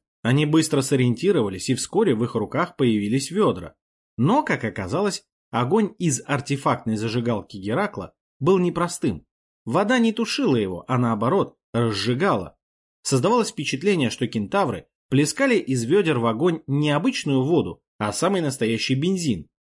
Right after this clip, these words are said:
Тем временем пламя перекинулось еще на две палатки. Появились более высокоуровневые непарнокопытные неписи,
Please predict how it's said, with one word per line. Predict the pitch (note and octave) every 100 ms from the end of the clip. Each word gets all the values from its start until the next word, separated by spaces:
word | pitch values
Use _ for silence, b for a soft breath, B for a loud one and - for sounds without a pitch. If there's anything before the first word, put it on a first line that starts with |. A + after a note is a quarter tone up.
| _ _ -
Тем | - A#3
временем | B3 B3 A#3+ A#3 A3
пламя | - C3 C#3 G3
перекинулось | G3 G#3 G3+ G#3+ G3+ F#3+ F3
еще | C3 G#2 - A#2
на | C#3
две | C#3 E3+
палатки. | G3 G#3 C#3 - F#2 - _
Появились | B2 B2 C3+ C#3 G#2+
более | G#2 D#3 D#3+ A2+
высокоуровневые | A2+ A#2 - G2+ D#3 D3 B2 G#2+ G2+ F#2+
непарнокопытные | D#3 D3+ C#3+ C3+ B2+ A#2+ G#2+ A2+ - C#3
неписи, | E3+ F3 G#2+ F2+ - -